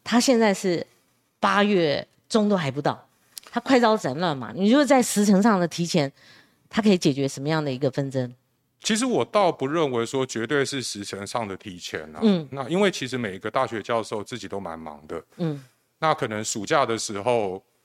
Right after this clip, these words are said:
Speaker 2: 呃，有很多人他可能会去出国做一些研，研究。
Speaker 1: 嗯。
Speaker 2: 那但是刚好在，没有在学习中的时候去进行这件事情的审议。
Speaker 1: 嗯。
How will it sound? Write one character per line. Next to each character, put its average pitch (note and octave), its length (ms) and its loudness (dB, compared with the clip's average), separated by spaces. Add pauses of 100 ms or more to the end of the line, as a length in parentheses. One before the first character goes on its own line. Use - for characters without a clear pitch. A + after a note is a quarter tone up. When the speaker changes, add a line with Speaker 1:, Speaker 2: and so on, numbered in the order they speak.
(280)
Speaker 2:
呃， G#2+ 200 -2
有 A#2 140 -2
很 A2+ 100 -4
多 B2 180 -4
人 G2 260 -4
他 A#2+ 120 -4
可 A2+ 160 -6
能 F#2 160 -8
会 A2 160 -4
去 G#2 380 -8
出 A2+ 220 -10
国 F2+ 200 -14
做 G2 220 -8
一 F2+ 40 -10
些 F#2+ 200 -10
研， F#2 200 -14
研 E2+ 260 -8
究。 F2+ 280 -6 (120)
Speaker 1:
嗯。 D#3 260 -6 (280)
Speaker 2:
那 E3 100 2
但 F3 140 2
是 E3 120 -6
刚 D#3 180 -4
好 A#2+ 160 -2
在， A2+ 440 0 (320)
没 B2+ 100 -4
有 C#3 100 -2
在 C#3+ 140 -2
学 A2 200 -6
习 G2+ 200 -10
中 A#2+ 200 -4
的 G#2+ 100 -4
时 G2 200 -12
候 G#2+ 180 -4
去 A2+ 180 -10
进 A#2+ 200 -8
行 F#2+ 180 -10
这 A2 140 -6
件 G#2 240 -6
事 G2+ 220 -10
情 F2 360 -12
的 E2+ 380 -12
审 D#2 380 -10
议。 G#2 220 -12 (200)
Speaker 1:
嗯。 D3+ 220 -10